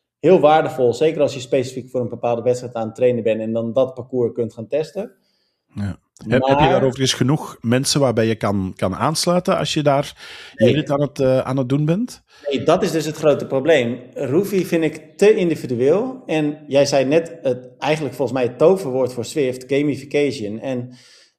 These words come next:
Speaker 1: voor de mensen die denken, "Wat is gamification?" Gamification houdt eigenlijk in dat, dat je een, een programma zo instelt dat het dus eigenlijk op een soort computerspel begint te lijken,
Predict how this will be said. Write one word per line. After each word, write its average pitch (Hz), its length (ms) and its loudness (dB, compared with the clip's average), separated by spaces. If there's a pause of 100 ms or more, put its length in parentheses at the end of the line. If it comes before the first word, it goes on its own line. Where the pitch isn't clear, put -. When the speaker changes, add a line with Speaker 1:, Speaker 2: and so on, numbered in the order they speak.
(320)
Speaker 1:
voor - 180 -8
de 131 60 -4
mensen 131 260 -2
die 135 80 -6
denken, 127 240 -4
"Wat 123 120 -4
is - 140 -8
gamification?" 131 800 -4
Gamification 135 640 -4
houdt 123 160 0
eigenlijk 139 300 0
in 131 160 -2
dat, 127 180 0
dat 127 160 -2
je 135 120 -2
een, 120 240 -6 (160)
een 127 140 -8
programma 135 420 0
zo 147 260 4
instelt 143 540 2
dat 131 140 2
het 127 100 -6
dus - 300 -16 (220)
eigenlijk 135 360 -2
op 123 80 -2
een 123 60 -6
soort 127 220 0
computerspel 156 580 0
begint 139 240 -6
te 143 80 -2
lijken, 127 480 2